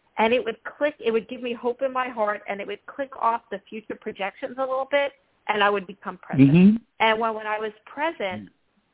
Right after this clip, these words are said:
Speaker 1: I was able to get through the day. 'Cause a lot of times, some of our pain is in the moment, but a lot of times some of our pain is the story that we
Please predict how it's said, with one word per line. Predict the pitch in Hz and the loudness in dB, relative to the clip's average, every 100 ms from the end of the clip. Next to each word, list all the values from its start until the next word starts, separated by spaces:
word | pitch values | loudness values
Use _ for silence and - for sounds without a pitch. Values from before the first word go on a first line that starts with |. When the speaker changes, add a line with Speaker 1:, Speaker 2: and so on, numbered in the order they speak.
| - | -2
Speaker 1:
I | 220 | 0
was | 214 214 | 0 0
able | 214 208 | -2 -4
to | |
get | 185 208 - | -8 -10 -10
through | - 185 | -14 -12
the | 170 | -12
day. | 165 170 - _ _ | -10 -12 -12 _ _
'Cause | - 247 | -4 0
a | |
lot | 247 262 320 | 2 2 2
of | 294 - | 0 -4
times, | 269 269 233 214 _ _ _ - | -8 -8 -10 -18 _ _ _ -12
some | 294 | -8
of | 466 247 | -4 -2
our | 214 | -2
pain | - 247 226 | -4 -12 -10
is | 208 | -10
in | 208 | -10
the | 190 | -10
moment, | 202 254 202 | -10 -10 -12
but | 190 | -8
a | |
lot | 196 208 233 240 | -6 -4 -4 -6
of | 226 - | -10 -10
times | 208 202 180 | -10 -10 -8
some | 208 202 | -8 -6
of | 185 | -4
our | 180 | -4
pain | - - 202 185 | -6 -16 -12 -8
is | 170 160 | -10 -12
the | 170 | -10
story | - 254 226 | -2 0 0
that | 185 | -4
we | - | -8